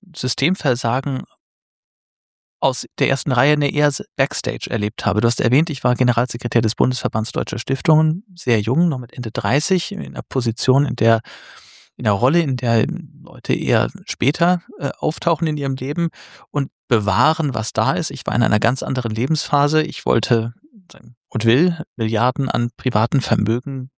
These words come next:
bewegen, um gesellschaftliche Probleme zu lösen. Und ich habe gemerkt, dass die Stiftungen eigentlich die Infrastruktur unserer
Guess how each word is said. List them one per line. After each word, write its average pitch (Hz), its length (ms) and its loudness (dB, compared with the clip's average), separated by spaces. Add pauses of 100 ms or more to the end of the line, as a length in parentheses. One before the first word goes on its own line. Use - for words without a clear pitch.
(120)
bewegen, 120 680 0
um 120 520 2
gesellschaftliche 117 560 0
Probleme 113 460 0
zu - 160 -4
lösen. 139 340 2 (680)
Und 131 120 0
ich 113 160 0
habe - 180 -2
gemerkt, 113 540 0
dass - 160 -2
die - 160 -4
Stiftungen 143 840 2 (220)
eigentlich 175 480 0
die - 100 -6
Infrastruktur - 600 0
unserer 120 420 0